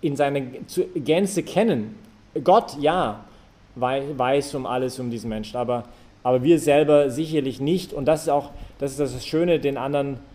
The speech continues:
ähm, immer auch tiefer kennenzulernen. Und das heißt, glaube ich, halt auch dann in einer Beziehung, ähm, hoffentlich tun wir uns noch immer tiefer kennenlernen und tu-, tun uns immer wieder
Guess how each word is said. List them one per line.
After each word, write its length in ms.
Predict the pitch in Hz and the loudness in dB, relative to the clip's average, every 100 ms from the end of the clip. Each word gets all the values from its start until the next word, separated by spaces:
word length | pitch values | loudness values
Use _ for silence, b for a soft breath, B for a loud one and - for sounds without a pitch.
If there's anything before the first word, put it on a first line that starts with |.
| - - - | -20 -20 -10
ähm, 320 | 123 120 117 107 - - - 135 135 | -6 -6 -8 -12 -20 -20 -12 -10 -4
immer 300 | 156 151 143 | 0 2 2
auch 140 | 131 | 0
tiefer 420 | - 185 185 156 143 - - | -2 -6 0 0 0 -6 -2
kennenzulernen. 760 | 156 160 156 143 110 101 113 | -2 0 -4 -6 -6 -6 -8
Und 120 | 123 | -6
das 180 | 123 120 | -6 -4
heißt, 460 | 123 143 143 - 123 | 0 0 -2 -14 -4
glaube 240 | 113 131 | 0 0
ich, 60 | 135 | 0
halt 160 | 135 | -2
auch 160 | 104 117 | -2 -2
dann 140 | 131 | -2
in 80 | 120 | -4
einer 140 | 117 113 | -4 -4
Beziehung, 600 | 110 - - 156 180 175 B B B - | -8 -10 -4 0 0 -2 B B B -10
ähm, 320 | 127 117 110 - - - _ _ _ _ _ - - - - - - - - - - - - - - | -6 -6 -6 -12 -20 -20 _ _ _ _ _ -20 -20 -20 -20 -20 -20 -20 -20 -20 -20 -20 -20 -18 0
hoffentlich 760 | - 160 151 131 156 240 - | 6 6 6 2 2 2 -2
tun 240 | - 180 156 | 2 2 6
wir 160 | 151 | 4
uns 240 | 139 135 143 | 4 -2 0
noch 320 | 143 139 - | 2 2 0
immer 240 | 151 143 | 2 2
tiefer 320 | - 147 143 123 | 0 -6 -4 -4
kennenlernen 640 | 127 127 120 107 104 107 | -2 -4 -2 -4 -4 -6
und 300 | 135 131 - | -6 -6 -6
tu-, 140 | 147 | -8
tun 280 | 147 151 151 | -6 -2 0
uns 160 | 143 139 | 0 -2
immer 200 | 139 135 | -2 -2
wieder 320 | 135 135 135 | 2 0 0